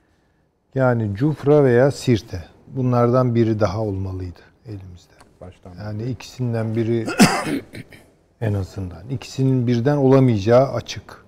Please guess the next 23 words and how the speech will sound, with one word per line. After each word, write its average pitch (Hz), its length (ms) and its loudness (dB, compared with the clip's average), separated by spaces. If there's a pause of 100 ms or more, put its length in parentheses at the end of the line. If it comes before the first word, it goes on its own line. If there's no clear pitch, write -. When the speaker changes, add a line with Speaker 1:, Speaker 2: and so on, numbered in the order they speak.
(140)
Speaker 1:
Ama 107 220 -6
bir 139 120 2
tanesi 101 440 -6
olabilirdi. 101 600 -2
Zayıf 104 400 -2
halka 101 340 -4
hangisi 101 460 -10
ise 113 220 -12
yani 107 220 -8
onu 104 200 -8
da 113 140 -4 (500)
herhalde 110 360 -4
istihbarat 104 600 -12 (160)
Speaker 2:
Ya 95 60 -12
Speaker 1:
biliyordu. 95 360 -8
Speaker 2:
birçok 156 340 -10
kişi 127 240 -16
zaten 120 400 -6
Süleyman 120 360 -6
Hocam, 101 240 -10
hani 120 180 -4
eğer 127 380 2
bir 131 160 0